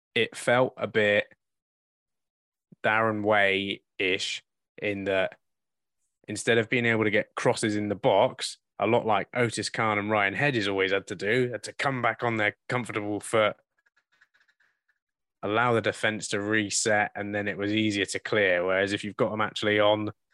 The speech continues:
the side where they're gonna get in and cross first time, rather than have to mess about with it and come back inside and all of that, I mean, it, that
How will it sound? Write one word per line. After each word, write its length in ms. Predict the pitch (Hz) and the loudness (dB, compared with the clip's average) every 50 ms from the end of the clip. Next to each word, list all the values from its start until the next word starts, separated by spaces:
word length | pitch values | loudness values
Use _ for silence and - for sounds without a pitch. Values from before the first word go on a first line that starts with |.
| _ - _ _ _ | _ -20 _ _ _
the 80 | - 95 | -8 -4
side 320 | - - 107 98 98 95 | 0 2 2 4 4 4
where 160 | 95 95 95 95 | 4 2 4 4
they're 120 | 95 95 | 4 2
gonna 280 | 92 98 98 95 92 - _ _ _ _ _ _ _ _ - | 2 0 -2 -2 -4 -6 _ _ _ _ _ _ _ _ -4
get 180 | - 104 - - | -2 -2 -2 -2
in 140 | 101 98 98 | -4 -4 -4
and 160 | 95 92 - | -4 -6 -6
cross 400 | - - 117 95 - - - - - | -4 0 0 0 0 -2 -6 -10 -6
first 320 | - - 107 95 92 - - | -2 0 2 2 2 0 0
time, 280 | 120 101 92 90 92 | 0 0 0 0 0
rather 180 | 98 98 98 95 | 0 0 0 0
than 60 | 98 98 | -2 -2
have 100 | 95 - | -4 -4
to 180 | - 98 92 - _ _ _ _ - - _ _ - - - _ - | -4 -6 -6 -8 _ _ _ _ -20 -20 _ _ -18 -18 -16 _ -12
mess 400 | 92 95 98 101 101 95 - - | -10 -8 -6 -4 -4 -4 -2 -2
about 260 | 104 98 95 95 69 | -2 -2 -2 -2 -2
with 100 | 82 95 | 0 2
it 160 | 98 95 98 87 | 2 4 2 2
and 100 | 85 90 87 | -2 -4 -4
come 200 | - 104 104 98 | -4 -2 0 0
back 200 | 101 95 - - | -2 -2 -2 -2
inside 540 | 104 98 95 - 101 98 92 95 98 95 92 | -4 -4 -2 0 0 2 2 2 2 0 0
and 80 | 90 | -2
all 160 | 95 95 95 | -2 -2 0
of 60 | 95 95 | 2 2
that, 200 | 92 92 95 - _ _ _ _ _ _ _ _ _ _ - | 2 0 0 -4 _ _ _ _ _ _ _ _ _ _ -8
I 20 | 104 | -6
mean, 140 | 104 98 98 | -4 -4 -4
it, 140 | - - - _ _ - - 139 | -6 -8 -12 _ _ -20 -10 -4
that 220 | - 104 - - | -2 -2 -2 -2